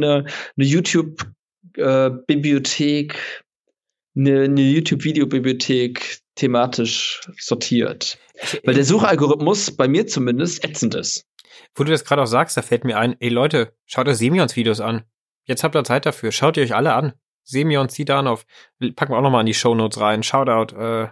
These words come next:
Speaker 2: Semyon, bist ein cooler Typ.
Speaker 1: Ja, der, der haut jetzt auch ein paar raus. Der hat tatsächlich eins mit Mark Weide veröffentlicht vor
Speaker 2: Hab ich
Speaker 1: kurzem.
Speaker 2: gesehen.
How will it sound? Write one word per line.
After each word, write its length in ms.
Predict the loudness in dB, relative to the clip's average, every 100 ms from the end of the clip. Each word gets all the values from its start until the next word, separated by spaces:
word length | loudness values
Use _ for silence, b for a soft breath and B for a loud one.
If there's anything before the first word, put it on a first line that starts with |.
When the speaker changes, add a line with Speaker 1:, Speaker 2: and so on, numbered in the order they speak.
| _
Speaker 2:
Semyon, 460 | -4 0 2 0 -2 B B B B _
bist 140 | -14
ein 40 | -8
cooler 220 | -4 -4
Typ. 280 | -4 -8 -12 _ _ _ B B B -2
Speaker 1:
Ja, 220 | 0 0
der, 120 | -4 -10 -2
der 180 | 0
haut 120 | 2 2
jetzt 160 | 2
auch 60 | 0
ein 60 | 0
paar 180 | -2
raus. 400 | -2 -2 -4 -8 -14 _ _ 0
Der 60 |
hat 80 | 2
tatsächlich 400 | 2 2 2 4
eins 160 | 2 2
mit 80 | 2
Mark 220 | 2 2
Weide 240 | 0 0
veröffentlicht 580 | -2 -4 -4 -6 -8 -12
vor 220 | -14 -2
Speaker 2:
Hab 80 | 0
ich 80 | 2
Speaker 1:
kurzem. 260 | 2
Speaker 2:
gesehen. 20 | 0